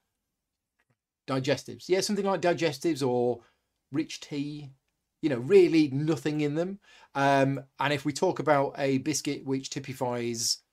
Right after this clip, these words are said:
modern Euro games, I, I don't know. I mean, maybe the Jaffa Cake, 'cause you've got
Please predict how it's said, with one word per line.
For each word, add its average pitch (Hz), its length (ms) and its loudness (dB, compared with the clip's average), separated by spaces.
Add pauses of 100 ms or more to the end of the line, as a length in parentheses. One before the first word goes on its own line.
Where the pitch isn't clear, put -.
(160)
modern 175 400 2
Euro 123 380 2
games, 123 760 -4 (1000)
I, 110 120 -14 (200)
I - 300 -20
don't 120 120 -8
know. 113 200 -8 (260)
I 139 80 -6
mean, 127 160 -6
maybe 160 220 2
the 156 80 -8
Jaffa 202 240 0
Cake, 139 340 -2
'cause 135 140 -2
you've 135 100 0
got 143 240 2